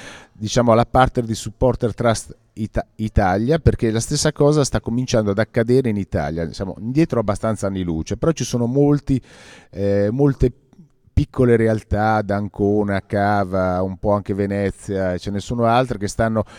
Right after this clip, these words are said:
provando questo tipo di strada, pian piano, entrando in questo caso anche in relazione con, con i presidenti, cercano di avere un po', di fare un gruppo di pressione per riportare un po', creare un legame, colmare la cosiddetta distanza. Io volevo parlare di una distanza incolmabile che adesso c'è.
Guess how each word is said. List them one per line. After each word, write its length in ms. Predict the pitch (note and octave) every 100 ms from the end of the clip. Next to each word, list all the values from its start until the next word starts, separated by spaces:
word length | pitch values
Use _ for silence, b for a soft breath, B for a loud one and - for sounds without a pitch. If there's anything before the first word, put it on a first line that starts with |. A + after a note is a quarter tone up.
| B B
provando 540 | - C3 C#3 D3 D#3 C3+
questo 260 | B2+ B2
tipo 280 | - B2 A2+
di 100 | G#2+
strada, 500 | - G2+ E2+ F#2 C3 - B B B B
pian 240 | - B2+ B2
piano, 360 | - F#2+ A#2 B2
entrando 280 | G2 F2 F2+
in 60 |
questo 260 | F2 F#2 F#2
caso 300 | G#2 G2+ F#2+
anche 240 | G2 -
in 40 | F#2+
relazione 480 | G2 G2 - G2 F2+
con, 400 | F#2+ F#2+ F#2 F#2
con 160 | G2 F#2+
i 60 |
presidenti, 760 | F#2 G#2 F2+ F#2 G2 G2+ F#2+ F#2+
cercano 420 | A2 - A2 G2+
di 200 | - A2+
avere 220 | A#2 C3 B2+
un 120 | A2
po', 240 | B2+ B2+
di 100 | A2+
fare 160 | - A#2
un 60 |
gruppo 260 | A#2 B2 B2
di 100 | A2
pressione 420 | - G#2 - A#2
per 140 | - G2+
riportare 720 | G2+ G#2+ F#2+ A2 G#2+ G#2 F2+ _ _ _ _ -
un 180 | G2+ F#2
po', 200 | G#2+ E2
creare 360 | - A#2+ B2+
un 120 | B2 A2+
legame, 600 | G#2 A#2 A#2 G#2 G2+ -
colmare 460 | C3 A#2+ C3+ C#3+
la 140 | A2 G#2+
cosiddetta 480 | - A2 B2 C#3 A2
distanza. 580 | A2+ - A2+ G2+ G2 G2
Io 60 |
volevo 160 | A2+ A2
parlare 340 | - G#2 A2 A2
di 80 |
una 120 | G2 F2+
distanza 400 | G2 - A#2+ A2
incolmabile 640 | F2+ F#2+ G#2+ A#2+ F2+ E2+
che 100 | -
adesso 340 | E2 E2 -
c'è. 180 | D#2+ D#2+